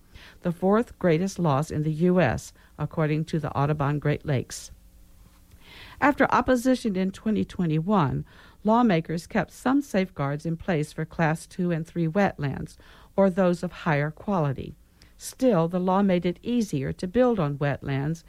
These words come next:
and removed some mitigation requirements to he-, help make up for those lost to development. Now the amendment makes it more difficult to classify a wetland as Class two or three, thus making it harder to protect the high-quality resources.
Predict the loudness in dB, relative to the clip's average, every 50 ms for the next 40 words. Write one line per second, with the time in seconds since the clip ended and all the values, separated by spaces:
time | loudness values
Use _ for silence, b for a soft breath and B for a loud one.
0 | B B B B B B -4 0 2 4 4 4 4 4 2 0 -2 -2 0 2
1 | 2 2 2 0 0 2 2 2 2 0 -2 -4 -4 -4 -6 -4 -2 0 0 0
2 | 0 -2 -4 -6 -8 -6 -6 -6 -4 -4 -8 B B B B B B B 0 0
3 | 0 0 0 -2 -2 -2 0 0 -2 -2 -2 -4 -8 -6 -2 0 0 0 0 0
4 | 0 0 0 0 0 -2 -4 -6 -6 -4 -4 -2 0 2 2 2 2 0 -2 -6
5 | -6 -6 -10 _ _ _ _ b b b b b b b b 0 4 4 6 6
6 | 6 4 2 2 0 2 2 2 0 0 -2 -2 0 0 0 0 0 -2 -6 -6
7 | -4 -2 -2 -2 -2 0 0 -2 -2 -2 -6 -8 -4 -4 -4 -4 -4 -8 -10 -4
8 | -2 0 0 0 0 -4 -10 -6 -4 -4 -2 -2 -2 -2 -2 0 2 2 0 0
9 | -2 -2 -2 -2 -2 -2 -4 -6 -6 -6 -2 0 0 2 2 0 -4 -8 -2 0
10 | 0 0 0 -2 -4 -8 -8 -8 -4 0 2 2 2 2 -2 -6 -12 b b b
11 | b b b 0 2 2 2 2 0 -2 -2 -2 -2 0 0 0 0 0 0 -4
12 | -8 -8 -4 0 0 0 0 0 -2 -4 -6 -10 -8 -8 -8 -8 -2 -2 -2 -2
13 | -2 -4 -6 -4 0 0 0 0 -2 -2 -2 -2 0 0 -4 -4 -4 -6 -4 -2
14 | 0 -2 -2 -2 -2 -2 -2 -2 -2 -4 -8 -8 -8 -10 -14